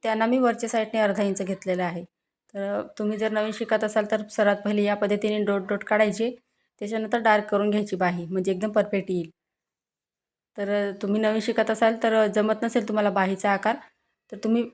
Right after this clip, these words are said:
अ, पेपरवरती या पद्धतीने, अ, मार्किंग करून प्रॅक्टिस करू शकता. आता इथं दंडगेर घ्यायचं आहे साडेपाच इंच आणि त्याच्यात आपल्याला दीड इंच मार्जिन ॲड करायचं आहे. तर, अ,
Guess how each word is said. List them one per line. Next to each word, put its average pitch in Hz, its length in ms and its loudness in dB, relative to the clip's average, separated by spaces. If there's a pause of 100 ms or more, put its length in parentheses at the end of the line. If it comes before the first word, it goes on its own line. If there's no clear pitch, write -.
अ, 208 160 -2
पेपरवरती 214 640 2
या 208 140 4
पद्धतीने, 202 580 -2 (280)
अ, 190 240 -6 (520)
मार्किंग 202 360 -4
करून 214 280 2
प्रॅक्टिस 214 360 -2
करू 202 200 -2
शकता. 185 340 -6 (840)
आता 214 180 -4
इथं 240 240 0
दंडगेर 233 400 2
घ्यायचं 214 320 0
आहे 214 60 0
साडेपाच 202 540 2
इंच 196 200 -2 (680)
आणि 214 380 -4
त्याच्यात 240 240 2
आपल्याला 226 300 4
दीड 220 220 2
इंच 220 160 0
मार्जिन 214 440 4
ॲड 196 120 0
करायचं 185 380 0
आहे. 170 180 -2 (520)
तर, 220 100 -2
अ, 220 100 4